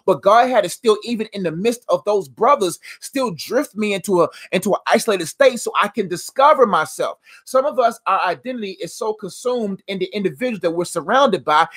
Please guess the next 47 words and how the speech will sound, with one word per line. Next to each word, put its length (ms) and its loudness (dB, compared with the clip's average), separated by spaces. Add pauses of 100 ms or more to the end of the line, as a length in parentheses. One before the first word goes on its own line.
(140)
that 120 6
we 140 4
lose 400 4
ourselves 420 2
in 60 -2
the 60 -2
process. 580 2 (220)
So 160 2
God 400 4
would 180 0
drift 440 -4
you 140 -2
into 200 -6
an 80 -8 (100)
isolated 400 0
state 440 0 (460)
with 160 4
him 280 2
and 180 0
you, 140 0
with 200 0
you 200 0
and 80 2
him, 300 2 (340)
so 100 2
that 120 2
you 60 -2
can 100 -8
get 120 0
to 60 0
know 240 4
him 260 4
and 80 0
get 120 -2
to 40 -10
know 120 2
yourself, 440 2 (180)
so 120 2
that 80 6
when 160 0
you 200 -4
are 280 6
positioned 400 -4
out 200 -2
in 60 -10
the 80 -8
people 480 -6